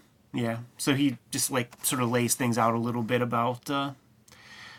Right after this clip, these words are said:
this, this new, this new territory that they're staking. Future Comics.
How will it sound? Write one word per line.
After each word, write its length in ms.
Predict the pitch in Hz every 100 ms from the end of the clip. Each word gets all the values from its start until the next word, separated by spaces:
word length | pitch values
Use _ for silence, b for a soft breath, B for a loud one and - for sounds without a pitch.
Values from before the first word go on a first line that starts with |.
| B
this, 580 | - - 117 139 143 139
this 260 | 143 135 127
new, 220 | 156 151
this 340 | 131 - 143
new 120 | 160 143
territory 560 | 156 147 139 135 123
that 180 | 113 117
they're 80 | 127
staking. 560 | - 127 113 127 120 113 _ _ _ _
Future 380 | - - 180 147
Comics. 800 | 127 131 120 - - - - -